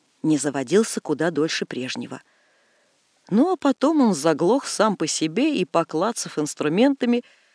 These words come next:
Пучкин сообщил: «Заправиться-то мы забыли». Вечерняя охота не удалась.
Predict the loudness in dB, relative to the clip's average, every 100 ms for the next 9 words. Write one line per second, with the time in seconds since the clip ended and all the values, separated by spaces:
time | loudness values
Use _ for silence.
0 | -4 0 2 0 0 0 -2 -2 -2 -2
1 | -4 _ _ _ _ _ _ -6 -2 0
2 | 4 2 2 -4 -2 0 0 2 0 -2
3 | _ _ _ _ _ _ _ _ _ _
4 | _ _ _ _ _ _ _ _ _ _
5 | -8 -4 -2 0 0 2 0 -2 0 -2
6 | -2 -10 -10 -16 _ _ -2 0 0 -2
7 | -2 -4 -6 -8